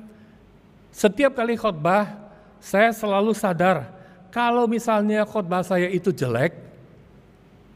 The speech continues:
memang begitu adanya. Memang saya nggak bisa khotbah.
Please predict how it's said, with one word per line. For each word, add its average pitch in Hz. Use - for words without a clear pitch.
memang 196
begitu 220
adanya. 151
Memang 180
saya 202
nggak 202
bisa 208
khotbah. 139